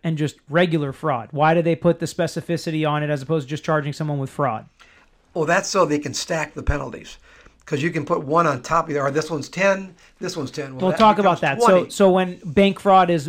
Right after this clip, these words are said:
Speaker 1: is a worse crime than just regular fraud.
Speaker 2: Right.
Speaker 1: Okay, why?
Speaker 2: Well, we don't have a regular fraud in federal court.
Speaker 1: Okay.
Speaker 2: You've gotta have a federal nexus.
Speaker 1: Right.
Speaker 2: So you've gotta have a bank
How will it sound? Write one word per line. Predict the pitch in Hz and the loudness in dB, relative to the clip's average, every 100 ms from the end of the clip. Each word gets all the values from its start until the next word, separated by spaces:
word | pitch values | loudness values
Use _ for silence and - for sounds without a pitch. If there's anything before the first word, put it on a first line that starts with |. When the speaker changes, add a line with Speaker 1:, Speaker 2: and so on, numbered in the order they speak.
| - | -2
Speaker 1:
is | 180 165 139 - | 0 2 -2 -2
a | 156 | 2
worse | 147 175 196 - | 4 4 4 2
crime | - 190 175 170 | 0 0 2 0
than | 165 | -2
just | 156 139 | -2 0
regular | 170 165 143 143 | 2 2 0 -4
fraud. | 147 113 - _ _ _ - | -6 -8 -10 _ _ _ -6
Speaker 2:
Right. | 151 147 139 - _ _ | -2 -2 -2 -10 _ _
Speaker 1:
Okay, | 156 | -4
why? | 156 165 143 131 143 _ | 4 6 6 2 -10 _
Speaker 2:
Well, | 196 190 185 | 6 6 6
we | 196 | 2
don't | 240 208 | 2 2
have | 185 | 0
a | 151 | 2
regular | 165 160 147 147 | 0 0 -2 -2
fraud | 160 147 139 | -2 -4 -6
in | 120 | -10
federal | - 71 69 | -8 -8 -10
court. | - - - _ 165 | -10 -12 -12 _ -10
Speaker 1:
Okay. | 160 143 | -6 -6
Speaker 2:
You've | 165 147 | -8 -6
gotta | 131 175 170 | 0 0 0
have | 160 151 135 | -2 -2 -2
a | 131 | -6
federal | - 180 151 139 | -2 0 0 -2
nexus. | 135 143 139 - 123 - - | -6 -10 -10 -14 -16 -16 -4
Speaker 1:
Right. | 156 123 - | -4 -4 -8
Speaker 2:
So | 160 | -6
you've | 151 | -2
gotta | - 180 | 2 2
have | 165 160 | 0 -4
a | 147 | -8
bank | 123 117 165 190 202 | -10 -4 -2 -2 -6